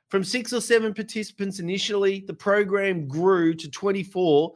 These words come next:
simply through word of mouth in the spa-, space of four short weeks, right?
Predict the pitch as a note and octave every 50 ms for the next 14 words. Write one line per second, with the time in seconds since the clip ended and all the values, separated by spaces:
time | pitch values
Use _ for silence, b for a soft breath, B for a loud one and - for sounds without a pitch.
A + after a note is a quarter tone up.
0 | b b b b - - C4 D#4+ F4 - F#4 F#4+ E4+ - - - - A#3 A3+ A3
1 | G3+ F#3 G3 G3+ G#3 G#3 G#3 G3+ F3+ E3 F3 F3+ F#3+ E3+ D3 B2+ D#3+ D#3 D#3+ D#3
2 | D#3 - - - G#3+ G#3+ G#3+ G3+ - C#3+ - - - - A3+ G#3+ E3+ D3+ G3 G3
3 | - - - _ _ _ _ _ F3 F#3 F3+ E3 D#3 b b b b b b _
4 | - G3+ G3 G3 F#3+ G3 - - F3+ E3+ E3 - - C#3 C#3 D3 C#3 F#2+ - -
5 | - - - - - _ _ _ _ _ _ _ _ - F3+ G3+ G3+ F#3 D3+